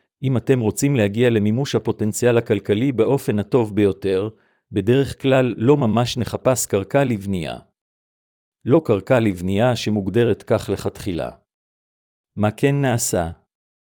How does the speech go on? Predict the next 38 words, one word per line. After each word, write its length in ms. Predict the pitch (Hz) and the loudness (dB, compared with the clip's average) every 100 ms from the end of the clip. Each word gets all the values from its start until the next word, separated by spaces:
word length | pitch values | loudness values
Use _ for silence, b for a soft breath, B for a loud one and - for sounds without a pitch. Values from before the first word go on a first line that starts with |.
| _ _ _ - | _ _ _ -8
אנחנו, 600 | 104 113 113 95 76 - _ _ _ | -2 -2 -2 -8 -10 -14 _ _ _
העובדים 520 | 104 107 98 101 151 | 0 0 0 0 2
אצל 280 | 131 - 131 | 2 2 0
במורנו, 580 | 95 98 95 107 123 113 | 2 0 0 0 0 0
בדרך 420 | 98 117 131 - | 0 2 0 0
כלל 180 | 143 117 | 0 2
נחפש 460 | 101 101 - 127 - | 0 -4 -2 -2 0
קרקע 340 | 104 95 143 | 0 2 0
חקלאית, 720 | - 120 98 80 85 - _ _ _ _ _ - | 0 -6 -4 -4 -4 -10 _ _ _ _ _ -8
כזו 260 | 101 113 | -4 -2
שעוד 320 | 139 127 131 107 | 0 0 0 0
מעט 300 | 101 131 107 | -2 -2 -2
מקבלת 580 | 101 101 98 123 113 | -4 -2 -2 0 -2
את 120 | - - | -6 -4
כל 240 | - 131 | 0 2
האישורים, 460 | 104 - 104 120 104 | 0 -2 -4 -4 -6
וכך 340 | 92 113 - | -4 -6 -4
אנחנו 360 | 104 113 - 107 | -4 -4 -4 -4
למעשה 400 | 98 98 - 127 | -2 -4 -2 -2
רוכשים 440 | 110 - - 131 | -2 -4 -6 -4
אותה 220 | 113 120 | -2 -2
כאשר 420 | 113 104 95 120 104 | 0 -2 -2 -2 -2
זו 220 | 101 107 | 0 0
עדיין 360 | 98 123 135 | 2 0 0
לא 140 | 123 139 | -2 -2
מאושרת 640 | 123 104 - 139 123 - | -2 -4 -2 -2 -2 -2
לבנייה, 520 | 101 92 101 110 123 | -4 -4 -4 -2 -2
אבל 200 | 101 98 | -2 -2
מקבלים 500 | 107 101 104 110 131 | -2 -4 -4 -4 -4
את 100 | 113 | -2
הרווחים 460 | 98 90 92 143 127 | -2 -2 -4 -4 -2
הנאים 340 | 104 104 110 | -2 -2 -2
לאחר 420 | 110 101 135 135 | -2 -2 -2 -2
שזו 340 | 120 107 98 110 | -4 -6 -4 -4
כן 180 | 127 123 | -4 -4
תהיה 280 | 113 113 131 | -4 -2 -2
מאושרת 640 | 113 98 - 139 120 92 | -2 -4 -2 -2 -2 -4
לבנייה. 480 | 101 95 95 73 | -6 -4 -6 -6